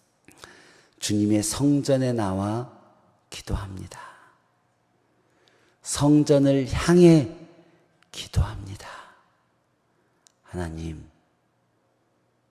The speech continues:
예수님의 이름으로 기도합니다. 하나님, 우리의 기도가 응답되게 하여 주시옵소서. 온 우주 만물의 창조자이신 하나님,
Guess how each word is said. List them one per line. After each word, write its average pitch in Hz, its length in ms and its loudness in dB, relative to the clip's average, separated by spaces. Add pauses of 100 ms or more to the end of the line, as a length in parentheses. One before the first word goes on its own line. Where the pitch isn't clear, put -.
(1120)
예수님의 92 1000 -4 (600)
이름으로 95 760 -4 (640)
기도합니다. - 720 -10 (1300)
하나님, 82 600 -10 (480)
우리의 85 380 -8
기도가 - 760 -16 (760)
응답되게 101 680 -6
하여 104 240 -8
주시옵소서. - 840 -14 (1200)
온 135 460 6
우주 127 280 0
만물의 110 640 -2
창조자이신 107 840 -6
하나님, 92 460 -12